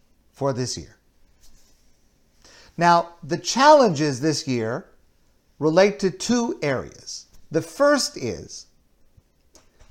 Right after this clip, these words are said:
in addition to not being allowed to eat chametz, any leavened product, on Pesach,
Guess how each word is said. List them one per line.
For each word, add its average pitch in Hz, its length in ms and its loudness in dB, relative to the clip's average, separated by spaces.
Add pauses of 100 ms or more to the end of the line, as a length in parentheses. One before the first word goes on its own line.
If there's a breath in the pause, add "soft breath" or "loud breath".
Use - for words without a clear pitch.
(1200)
in 220 120 4
addition 254 640 0
to 185 340 2
not 190 540 0 (400)
being 165 220 0
allowed 170 440 6
to 160 140 -6 (140)
eat 202 360 -6
chametz, - 840 -2 (640)
any 175 280 0
leavened 156 640 4
product, 131 480 0 (280)
on 147 220 0
Pesach, 135 500 -6